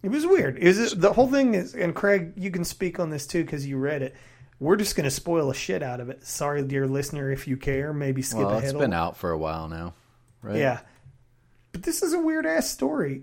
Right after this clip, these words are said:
Speaker 1: and, uh, in it, essentially, uh, it's, it reads quick as hell. You're gonna read it in under two minutes. Guarantee it.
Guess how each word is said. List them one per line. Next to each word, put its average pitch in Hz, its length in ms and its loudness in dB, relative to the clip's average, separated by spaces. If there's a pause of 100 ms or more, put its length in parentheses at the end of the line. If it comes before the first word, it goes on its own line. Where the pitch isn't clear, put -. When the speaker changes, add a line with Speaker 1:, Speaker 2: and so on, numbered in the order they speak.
Speaker 1:
and, 165 320 -2
uh, 160 380 2
in 202 180 2
it, 254 180 -2
essentially, 185 840 -4 (560)
uh, 151 280 -4
it's, 143 220 -2
it - 80 -8 (160)
reads 170 320 0
quick 180 380 2
as 202 140 -2
hell. 170 280 4
You're 180 160 -4
gonna 156 140 -2
read 156 240 -2
it 139 80 -6
in 143 80 -10
under 143 240 -4
two 139 240 -6
minutes. 156 500 -6 (320)
Guarantee 143 520 0
it. 220 180 -10